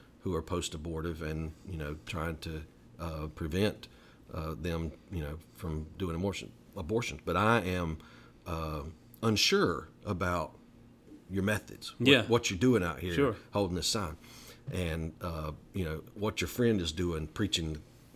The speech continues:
Speaker 1: so loud and, you know,
Speaker 2: Yeah.
Speaker 1: the gospel and, you know, some other things that he's saying, you know,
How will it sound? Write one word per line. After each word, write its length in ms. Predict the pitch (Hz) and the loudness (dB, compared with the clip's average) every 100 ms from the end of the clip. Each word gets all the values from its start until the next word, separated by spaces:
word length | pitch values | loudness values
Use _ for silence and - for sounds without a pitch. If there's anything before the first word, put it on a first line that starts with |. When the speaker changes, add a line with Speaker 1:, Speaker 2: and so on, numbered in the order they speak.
| - - - | -20 -20 -10
Speaker 1:
so 120 | - 90 | -2 0
loud 500 | 85 95 87 80 78 | 2 2 2 0 -4
and, 140 | 71 - - - | -8 -14 -20 -6
you 140 | 113 | -2
know, 140 | 98 90 - - | -2 -6 -8 -2
Speaker 2:
Yeah. 260 | 110 110 - | 0 -2 -4
Speaker 1:
the 80 | 87 | -6
gospel 540 | 92 92 - 92 87 | -4 -2 -2 0 0
and, 180 | 80 76 - - - - - - - | 0 -4 -8 -20 -20 -20 -20 -20 -8
you 140 | 104 87 | -4 -2
know, 60 | |
some 180 | 78 85 | -2 -2
other 180 | 90 92 | 0 0
things 340 | 80 85 82 87 | 0 -2 -2 -2
that 100 | 78 | 0
he's 120 | 85 | 0
saying, 460 | - 87 85 87 | 0 -2 -6 -4
you 80 | 95 | -6
know, 260 | 82 82 | -4 -6